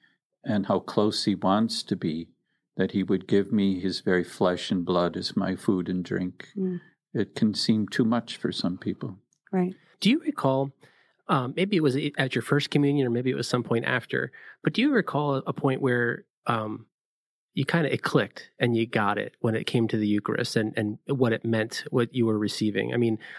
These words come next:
Speaker 3: I know for myself, I think about when I, my first communion, and I got it in a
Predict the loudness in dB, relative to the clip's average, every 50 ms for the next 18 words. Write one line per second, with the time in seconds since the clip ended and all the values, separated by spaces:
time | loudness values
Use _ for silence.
0 | -2 2 2 2 2 4 2 0 2 2 0 0 0 -2 0 2 0 0 2 0
1 | -2 0 0 0 2 0 0 -4 -10 -20 _ _ _ -2 0 2 2 0 0 2
2 | 2 2 4 4 2 2 0 -2 -4 _ _ _ _ _ _ -4 -2 0 0 0
3 | 0 0 0 0 2 0 0 2 2 2 2 2 0 -2